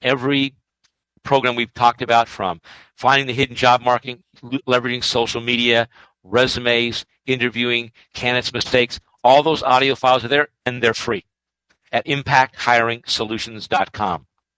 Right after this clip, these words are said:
Our blog, if you're not watching our blog weekly, we talk about all the issues, and it's all on impact hiring solutions dot com. Just go up top side,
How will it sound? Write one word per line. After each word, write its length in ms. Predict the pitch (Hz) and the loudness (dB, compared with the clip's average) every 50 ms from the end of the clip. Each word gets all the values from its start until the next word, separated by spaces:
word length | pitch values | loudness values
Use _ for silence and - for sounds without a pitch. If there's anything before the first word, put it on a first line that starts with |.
| _ _ _ _ _ _ _ _ _ _ _ - - - - - - | _ _ _ _ _ _ _ _ _ _ _ -20 -18 -16 -16 -6 0
Our 120 | - 123 127 | 0 0 2
blog, 460 | 104 113 120 127 131 131 117 98 - | 2 2 4 6 6 6 6 4 2
if 160 | 95 90 - | -6 -10 -4
you're 160 | 127 139 151 | -2 0 2
not 280 | 151 151 151 - 151 143 | 2 2 2 0 -2 0
watching 300 | 123 135 135 - - 131 | 2 2 2 0 0 0
our 120 | 123 123 | 0 0
blog 300 | 117 - 117 117 113 113 - | 2 2 4 4 4 2 0
weekly, 440 | 113 127 135 - 135 143 143 135 - - - - - _ - | -4 -6 -6 -4 -2 -2 -2 -2 -4 -10 -20 -20 -20 _ -16
we 100 | 117 104 | -14 -10
talk 320 | - - 127 127 131 - | -4 0 2 2 2 0
about 300 | 139 123 151 127 120 - _ | -2 0 2 2 2 0 _
all 260 | - 120 135 143 147 | 2 4 6 6 4
the 200 | 143 151 147 - | 2 -2 -4 -2
issues, 400 | 135 135 - - - 107 107 - - - - - - | -2 -2 -2 -2 -4 -8 -12 -14 -16 -18 -20 -10 -6
and 120 | - 123 127 | -4 -4 -4
it's 140 | 120 - | -4 -2
all 220 | - 131 131 139 143 | 2 4 4 6 6
on 100 | 135 127 | 4 2
impact 480 | - 147 151 156 - - 151 151 147 - | -2 -6 -6 -4 -2 2 2 2 2 0
hiring 360 | - - 135 135 135 135 131 | 0 2 2 2 2 0 -4
solutions 380 | - - - 127 120 - 120 - | -6 -6 -6 -6 -8 -8 -4 0
dot 220 | 120 113 110 - | 0 0 0 0
com. 300 | - - 131 135 135 131 - - - - - - | -2 -2 0 0 0 -2 -6 -12 -20 -20 -16 -10
Just 220 | - 110 - - | -10 -8 -6 -2
go 160 | - 127 127 | 2 2 2
up 100 | 139 - | 2 2
top 260 | - - 139 135 135 | 2 2 2 2 2
side, 360 | - - - 143 139 143 - | 2 0 0 0 0 0 -4